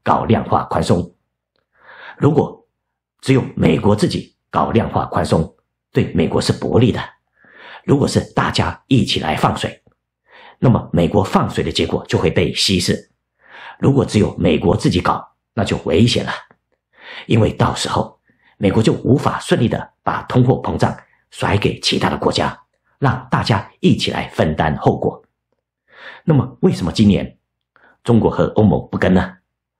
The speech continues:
让美国自己一家表演呢？中美欧三方未来会如何的走？我们五月十三号的说法，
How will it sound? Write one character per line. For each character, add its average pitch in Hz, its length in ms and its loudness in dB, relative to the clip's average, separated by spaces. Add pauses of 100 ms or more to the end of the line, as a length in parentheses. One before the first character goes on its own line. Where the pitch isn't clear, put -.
(160)
让 135 320 0
美 87 160 2
国 85 160 2
自 - 160 0
己 - 320 -4
一 117 160 4
家 85 240 -2
表 80 320 2
演 90 160 2
呢？ 76 100 -4 (1160)
中 139 400 2
美 87 220 0
欧 104 220 2
三 82 220 0
方 78 280 -4 (380)
未 127 140 0
来 - 280 -8
会 98 280 -2
如 110 180 4
何 120 100 0
的 87 100 0
走？ - 340 -4 (1500)
我 95 140 2
们 98 280 -2
五 92 240 0
月 117 140 4
十 - 180 -6
三 87 160 0
号 107 120 2
的 - 80 -4
说 85 160 0
法， - 200 -4